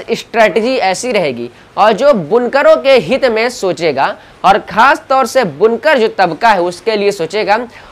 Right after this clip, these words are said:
और ऐसी रणनीति बनाने की कोशिश करेगी पार्टी। यानी कि बुनकरों की ये मांग रहेगी उस पार्टी से जिसको भी वो चुनेगा। मैं पार्टी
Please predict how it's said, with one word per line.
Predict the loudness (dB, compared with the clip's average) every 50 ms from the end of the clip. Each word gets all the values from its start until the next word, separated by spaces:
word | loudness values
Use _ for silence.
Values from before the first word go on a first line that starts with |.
| -2 2
और | 2 4 4
ऐसी | 4 2 2 0 0
रणनीति | 2 2 4 4 4 4 4 4 2 2 0 -2
बनाने | 0 0 2 2 2 0 0 -2
की | -4 -6
कोशिश | -8 -6 -6 -6 -4 -2 -4 -4 -4 -4
करेगी | -4 -2 -2 -2 -2 -4 -6
पार्टी। | -4 -4 -6 -6 -6 -10 -16 -16 _ _ -20 -14 -6 -4
यानी | -2 0 0 0
कि | 0 0
बुनकरों | 0 0 -2 0 0 2 2 2 2
की | 2
ये | 0 0 0 0
मांग | 2 2 0 0 0
रहेगी | 0 -2 -2 -2 -2 -4 -4
उस | -6 -6 -6
पार्टी | -4 -2 -2 -2 -2 -4 -6 -6
से | -6 -6
जिसको | -8 -8 -8 -6 -6 -4
भी | -4 -4
वो | -6 -6
चुनेगा। | -6 -8 -8 -8 -6 -4 -4 -4
मैं | -4 -4 -6 -6
पार्टी | -6 -4 -4 -4 -4 -4 -4 -6 -6